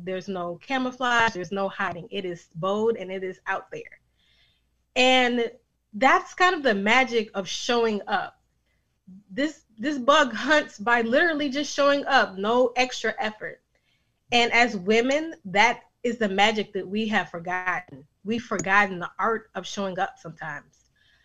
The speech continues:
Uh, we get caught up in the milestones and the hurdles and transitions of life, and we tend to lose ourselves or we hide in a way of coping.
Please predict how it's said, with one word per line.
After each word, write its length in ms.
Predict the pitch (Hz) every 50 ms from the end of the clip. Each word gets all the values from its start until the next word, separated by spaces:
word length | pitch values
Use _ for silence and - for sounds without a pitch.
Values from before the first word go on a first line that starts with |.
| _ _ _ -
Uh, 200 | 196 175 170 165
we 180 | 175 175 202 202
get 200 | 196 214 208 -
caught 260 | - - 247 240 240
up 180 | 233 220 220
in 120 | 220 214 196
the 80 | 180
milestones 920 | 180 185 208 214 226 226 240 240 240 - - 220 220 226 226 233 240 226
and 300 | 208 - - 202 202 185
the 60 | 175 170
hurdles 680 | - - - 233 226 233 226 220 220 220 220 220 214 214 -
and 180 | 208 190 175
transitions 920 | 175 - 196 185 180 180 170 175 196 208 214 - - 208 208 202 196 190 - _
of 120 | 185 175 165
life, 400 | 170 180 180 190 208 214 220 214 _ _ _ _ _ _ _ _ _ _ -
and 100 | 196 190
we 80 | 202
tend 220 | 202 - 226 202 185
to 60 | 175
lose 280 | 175 180 208 226 233 226
ourselves 600 | 220 214 214 214 - 220 214 208 208 202 202 -
or 140 | - 190 180
we 160 | 180 190 185
hide 560 | 156 - - 202 196 202 202 190 175 175 175 -
in 140 | - 175 175
a 60 | 165
way 160 | 170 175 170
of 100 | 147 147
coping. 400 | - - 240 226 214 - - 107